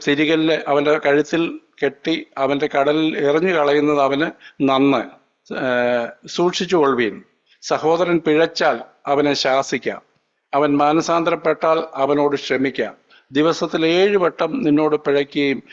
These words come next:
ഏഴ് വട്ടം നിന്റെ അടുക്കൽ വന്ന് ഞാൻ മാനസാന്തരപ്പെടുന്നു എന്ന് പറയുകയും ചെയ്താൽ അവനോട് ക്ഷമിക്കാം. ഈ കാര്യങ്ങളൊക്കെ കർത്താവ്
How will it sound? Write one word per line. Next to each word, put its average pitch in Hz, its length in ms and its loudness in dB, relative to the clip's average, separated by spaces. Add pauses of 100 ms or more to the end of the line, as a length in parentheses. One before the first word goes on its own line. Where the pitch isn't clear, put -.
(360)
ഏഴ് 190 260 4
വട്ടം 185 280 0
നിന്റെ 160 180 2
അടുക്കൽ 156 340 0 (360)
വന്ന് 147 300 2 (220)
ഞാൻ 143 120 2 (120)
മാനസാന്തരപ്പെടുന്നു 147 920 0
എന്ന് 139 160 0
പറയുകയും 135 560 0
ചെയ്താൽ 127 360 0 (420)
അവനോട് 135 380 0 (200)
ക്ഷമിക്കാം. 135 480 -4 (640)
ഈ 175 120 2 (280)
കാര്യങ്ങളൊക്കെ 175 600 0
കർത്താവ് 160 460 2